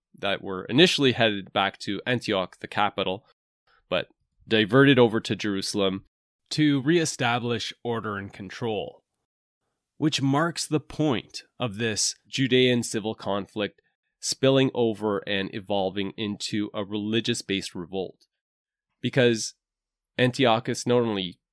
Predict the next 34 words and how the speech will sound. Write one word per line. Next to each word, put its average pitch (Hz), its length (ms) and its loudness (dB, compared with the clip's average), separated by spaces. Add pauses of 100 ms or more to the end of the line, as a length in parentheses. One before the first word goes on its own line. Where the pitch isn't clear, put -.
(120)
retook 123 460 -2
the 113 100 -4
city 92 320 -2
in 95 140 -4
one 98 160 -2
sixty-seven 92 800 -4 (920)
by 101 280 0
savagely 107 600 0
slaughtering 98 840 0 (340)
many 117 220 2
of 90 120 -2
the 90 80 -8
city's 104 360 -4
inhabitants, 90 680 -4
those 98 480 -4
responsible 101 600 -2
for - 160 -10
the 90 160 -6
uprising, 92 680 -6 (580)
reinstating 107 640 0
Menelaus 92 500 -2
in 85 100 -6
the 82 60 -8
process, 98 680 -4 (600)
but 120 220 -2
then 98 500 4 (600)
Antiochus 120 720 2
coming 170 380 0
to 160 140 -4
the 131 100 -4
conclusion 117 800 -2
that 90 220 2
it 110 80 -4
was 101 400 -2